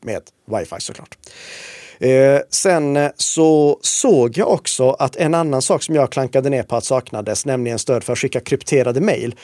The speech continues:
Det hade de inte lagt till, men det ska komma nu januari tjugohundratjugofem.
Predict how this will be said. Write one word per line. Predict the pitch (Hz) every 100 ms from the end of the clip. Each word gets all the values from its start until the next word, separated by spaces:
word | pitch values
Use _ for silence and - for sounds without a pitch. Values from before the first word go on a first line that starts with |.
| - - -
Det | 147 135 180 156 147 151 -
hade | 160 156
de | 170
inte | 190 185 143
lagt | 143 -
till, | - 147 120
men | 160
det | 170
ska | - 151
komma | - 247 170
nu | 233 175 120
januari | 135 135 156 120 101 107
tjugohundratjugofem. | - 113 110 104 113 113 113 127 127 123 143 92